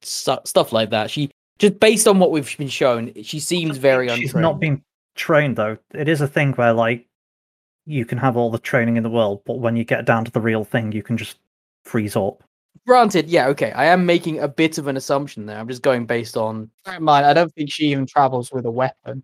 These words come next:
Speaker 3: per se.
Speaker 1: She does. She
Speaker 2: She
Speaker 1: has a
Speaker 2: does.
Speaker 1: very
Speaker 2: She has a
Speaker 1: small
Speaker 2: sword.
Speaker 1: sword.
Speaker 3: Oh, okay.
Speaker 1: It's a, the shortest of short swords.
Speaker 3: I thought that was something she picked up for a one fight scene, but, uh, fair enough.
Speaker 1: Entirely possible.
Speaker 2: It,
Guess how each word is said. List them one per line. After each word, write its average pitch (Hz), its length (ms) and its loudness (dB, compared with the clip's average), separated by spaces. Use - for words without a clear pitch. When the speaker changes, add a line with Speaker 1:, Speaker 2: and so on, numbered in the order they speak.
Speaker 3:
per - 60 -18
se. 120 360 -10
Speaker 1:
She - 120 0
does. 135 360 4
She - 120 -4
Speaker 2:
She - 20 2
Speaker 1:
has 156 120 6
a - 40 6
Speaker 2:
does. 104 80 2
Speaker 1:
very 180 200 6
Speaker 2:
She 233 60 4
has 117 80 6
a - 20 -2
Speaker 1:
small 208 280 2
Speaker 2:
sword. - 0 -
Speaker 1:
sword. 107 380 -4
Speaker 3:
Oh, 147 140 6
okay. 123 280 -2
Speaker 1:
It's 143 160 0
a, 156 120 4
the 147 200 0
shortest 185 640 2
of 131 120 -8
short 117 300 -8
swords. 104 520 -18
Speaker 3:
I 156 60 -6
thought 147 180 2
that 127 80 4
was 123 100 0
something 131 200 -6
she - 120 -14
picked 139 300 -6
up 113 180 -6
for 123 140 -4
a 113 80 0
one 113 240 -4
fight 117 280 -2
scene, 120 340 -10
but, 123 180 -2
uh, 120 220 -2
fair 127 100 -2
enough. 120 100 0
Speaker 1:
Entirely 202 280 2
possible. 127 520 -6
Speaker 2:
It, 139 140 -4